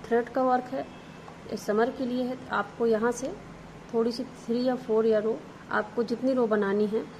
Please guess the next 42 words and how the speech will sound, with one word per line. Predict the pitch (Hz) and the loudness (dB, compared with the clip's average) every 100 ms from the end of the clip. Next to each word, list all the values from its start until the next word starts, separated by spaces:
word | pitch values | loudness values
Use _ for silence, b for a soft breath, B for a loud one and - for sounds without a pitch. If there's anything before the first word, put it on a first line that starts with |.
| - - | -16 -8
same | - 226 | 2 4
pattern | 226 233 240 | 4 0 0
की | 233 240 | 0 0
बनानी | 233 240 240 | 4 4 4
है, | 233 | 4
continue | 214 208 208 208 | 2 2 4 4
double | 196 202 | 4 0
crochet | 196 196 208 | 0 0 -2
की | - 208 | 0 2
रो | 202 | 2
बनानी | 190 185 190 190 | 2 0 2 0
है। | 214 - B B - 214 | 0 -4 B B -10 -2
बनाने | 202 196 202 | 0 2 2
के | 196 | 0
बाद | 190 190 202 | 0 0 2
ही | 247 | 2
उसके | 269 - | 0 0
बाद | 226 220 - | 0 0 2
कोई | 240 254 | 2 2
सा | 262 | 2
भी | 254 | -2
pattern | 247 233 247 | 0 0 0
start | 240 247 233 | 0 0 -2
करें। | 262 254 | -2 0
मैंने | 233 202 | 0 2
इतनी | 202 220 220 | 0 2 2
अच्छी | 220 233 | 2 -2
अच्छी | - 202 | -4 -4
video | 208 208 220 | 0 2 4
डाली | 208 208 | 2 2
है | 214 | 0
frock | 214 208 202 - | 0 0 -2 -2
की, | 214 | -4
jacket | 190 196 208 208 | 0 0 0 -2
की, | - 220 - B B B B - | -2 -4 -6 B B B B -10
तो | - | -2
आप | 196 - | -2 -2
उसमें | 208 220 226 | -4 2 4
से | 226 | 2
भी | 233 254 | -2 0
देख | 247 240 | -2 -2
के | 254 | -4